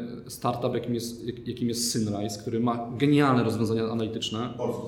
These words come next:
Speaker 2: startup.
Speaker 1: Polski startup, tak, polski startup, który, e, oferuje anali-, e, wiele rozwiązań analitycznych niezbędnych do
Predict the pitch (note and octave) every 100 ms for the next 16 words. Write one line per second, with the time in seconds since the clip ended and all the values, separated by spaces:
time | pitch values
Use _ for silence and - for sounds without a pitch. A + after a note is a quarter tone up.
0 | - - - D3+ D3 - A2+ G#2+ C#3 C3+
1 | D3+ D3 - G#2+ - - - A2+ A2+ -
2 | - - - - A#2+ A2+ B2 C3 B2+ A#2
3 | A#2 A#2 B2+ B2+ A2 A2 A2+ A#2+ C3+ B2+
4 | B2 A#2+ B2+ A#2+ A2+ B2+ - A#2+ A#2+ -
5 | - - - C3+ C3+ D3 E3 D#3+ D3 B2+
6 | C#3 C#3 - -